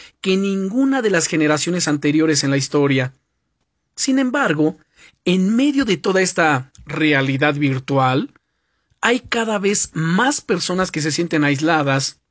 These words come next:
y desconectadas. Imagínate por un momento la escena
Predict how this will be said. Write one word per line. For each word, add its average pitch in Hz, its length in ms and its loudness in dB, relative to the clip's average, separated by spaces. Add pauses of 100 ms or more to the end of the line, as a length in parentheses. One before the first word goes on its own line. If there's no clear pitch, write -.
(120)
y 175 120 -4
desconectadas. 139 960 -2 (1200)
Imagínate 262 800 -2
por 170 200 0
un 220 80 0
momento 196 480 0
la 156 140 2
escena 151 720 0